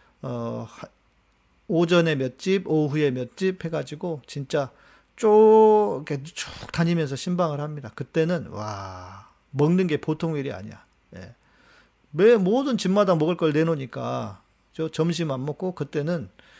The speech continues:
계속 먹어야 돼. 잘못하면 당뇨 걸리게 생겼어. 여러분, 당뇨가 걸리는 이유 중에 하나는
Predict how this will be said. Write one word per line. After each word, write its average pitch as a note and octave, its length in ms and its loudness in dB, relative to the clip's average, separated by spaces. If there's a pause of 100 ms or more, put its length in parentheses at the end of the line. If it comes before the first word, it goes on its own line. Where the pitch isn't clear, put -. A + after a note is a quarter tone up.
(180)
계속 G#3 340 6
먹어야 B2 280 -2
돼. G2 100 -12
잘못하면 D3+ 360 -6
당뇨 E3 260 0
걸리게 B2 260 -2
생겼어. G2 400 -18 (300)
여러분, D#3 240 -6
당뇨가 F#3 360 2
걸리는 E3+ 380 0
이유 E3 180 0
중에 D#3+ 180 -4
하나는 E3+ 560 -2